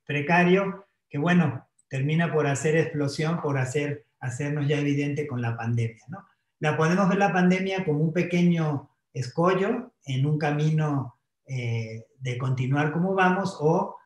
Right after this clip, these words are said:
como cada vez más gente dentro de la academia y dentro incluso de todos los ámbitos sociales, los, se está viendo como realmente la puntita del iceberg. Vienen muchas cosas a través de estas y es nuestra, yo sí siento que es nuestra ventanita de oportunidad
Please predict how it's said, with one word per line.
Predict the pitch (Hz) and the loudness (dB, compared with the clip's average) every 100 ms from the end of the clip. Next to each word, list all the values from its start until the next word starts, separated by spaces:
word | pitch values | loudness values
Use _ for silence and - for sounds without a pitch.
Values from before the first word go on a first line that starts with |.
| _ | _
como | 143 139 131 | -4 -2 0
cada | 156 165 165 | 0 0 2
vez | 175 147 151 | 0 0 0
más | 156 196 226 - - | 2 2 2 -2 -4
gente | 170 175 170 143 | -2 0 0 0
dentro | 151 165 165 | 0 0 0
de | 151 | 0
la | 131 | -2
academia | 127 123 156 185 170 139 | -4 -6 -4 0 0 0
y | |
dentro | 131 139 147 147 143 - _ _ - | -4 -4 -4 -6 -6 -12 _ _ -10
incluso | 120 135 147 151 | -6 -4 0 0
de | 139 120 | 0 -2
todos | 147 165 | 0 0
los | 156 | 0
ámbitos | 165 160 151 147 | 0 0 -2 -2
sociales, | 170 175 170 180 | -2 -2 0 0
los, | 151 - - | 0 -4 -8
se | 147 | -6
está | 117 135 143 | -4 -2 0
viendo | 143 151 151 | 0 -2 -4
como | 143 143 160 180 - _ _ _ - | -2 -2 -2 -4 -6 _ _ _ -8
realmente | 139 147 151 156 143 156 | -2 0 0 -2 0 0
la | 143 - | 0 0
puntita | 143 160 180 175 | 0 0 2 2
del | 175 196 | 4 4
iceberg. | 240 180 185 147 - _ _ _ - | 4 4 2 0 -4 _ _ _ -4
Vienen | 139 160 165 165 190 - | 2 2 4 4 2 2
muchas | 214 208 180 | 0 2 0
cosas | 190 180 190 175 | 0 0 0 0
a | 151 | 0
través | 147 147 156 | 0 0 0
de | 170 | 0
estas | 165 - 180 - | -2 -2 -4 0
y | 151 | 0
es | 160 | 2
nuestra, | 160 151 135 117 - _ - | -2 -4 -6 -8 -14 _ -6
yo | 143 156 | 0 0
sí | 175 139 | 0 -4
siento | 160 151 156 - | -2 -4 -4 -4
que | 139 | -4
es | 147 | -2
nuestra | 151 - 135 120 | -4 -4 -4 -2
ventanita | 123 120 131 147 151 | -2 -4 -4 -2 -2
de | 151 | -2
oportunidad | 131 123 127 127 131 156 | -4 -10 -10 -10 -8 -8